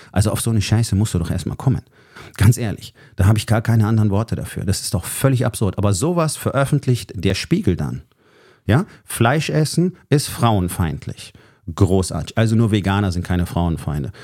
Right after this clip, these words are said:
Was ich durchaus glaube, weil Veganer haben Testosteronspiegel von nahezu null und außerdem sind sie die ganze Zeit geistig nicht wirklich anwesend. Und das ist übrigens ein Fakt. Veganismus führt zu einem Zustand im Gehirn, der ähnlich ist wie Dauerkiffen.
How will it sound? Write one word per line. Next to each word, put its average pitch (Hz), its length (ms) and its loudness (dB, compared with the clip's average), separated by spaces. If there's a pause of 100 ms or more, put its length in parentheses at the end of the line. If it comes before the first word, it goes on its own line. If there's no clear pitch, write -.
(280)
Was 107 180 2
ich 107 80 2
durchaus 104 320 0
glaube, 101 320 0
weil 90 160 0
Veganer 92 400 0
haben 95 140 2
Testosteronspiegel 92 800 -2
von 92 260 0
nahezu 90 440 0
null 110 340 4
und 90 100 -2
außerdem 95 920 0
sind 90 160 2
sie 90 100 -2
die 87 80 -2
ganze 87 280 0
Zeit 90 240 -2
geistig - 560 -2
nicht 95 260 2
wirklich 92 300 -2
anwesend. 135 420 2
Und 104 80 2
das 95 140 0
ist 117 40 -2
übrigens 92 240 0
ein 78 60 -2
Fakt. - 320 -2 (240)
Veganismus 92 600 0
führt - 340 0
zu - 100 -6
einem 90 160 0
Zustand 98 400 -2
im 90 80 2
Gehirn, 107 320 2
der 95 160 -4
ähnlich 107 320 2
ist - 220 -2
wie 87 240 2
Dauerkiffen. 143 720 0